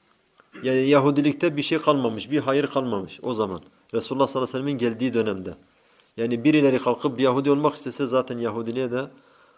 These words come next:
kabul etmiyorlar. Hristiyanlık tamamıyla yine bozulmuş. Putperestlik olmuş onlarda da. Azizlerin işte heykelleri yapılıyor, onlara tapılıyor. Hazreti İsa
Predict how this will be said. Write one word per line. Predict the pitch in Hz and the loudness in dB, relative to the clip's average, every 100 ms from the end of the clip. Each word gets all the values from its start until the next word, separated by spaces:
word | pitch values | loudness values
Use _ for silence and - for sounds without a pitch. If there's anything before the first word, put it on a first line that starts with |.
| _ | _
kabul | - 117 120 | -2 2 2
etmiyorlar. | - 104 98 95 | 0 -2 -4 -2
Hristiyanlık | 104 147 - 156 147 160 165 | 0 0 0 2 2 2 0
tamamıyla | 147 143 147 156 151 | 2 2 4 4 4
yine | 147 139 | 2 2
bozulmuş. | 135 127 131 147 147 - _ _ _ _ _ _ _ - | 2 0 -2 -4 -6 -10 _ _ _ _ _ _ _ -2
Putperestlik | 135 - 143 139 - 156 | 0 4 6 6 2 2
olmuş | 147 139 135 | 2 0 0
onlarda | 143 135 131 139 | 0 2 2 2
da. | 135 147 143 _ _ _ _ _ _ _ | 0 -4 -8 _ _ _ _ _ _ _
Azizlerin | 120 120 131 117 139 156 | 0 0 0 4 4 4
işte | 143 - 127 | 2 0 0
heykelleri | 123 127 135 131 135 156 | 2 2 2 2 4 6
yapılıyor, | 139 135 127 143 | 6 4 0 2
onlara | 143 131 123 127 143 131 - | 2 0 2 4 4 2 -2
tapılıyor. | 123 - 120 143 135 | -2 0 0 0 2
Hazreti | 123 120 151 147 | 0 2 0 0
İsa | 139 127 - 139 | -2 0 2 2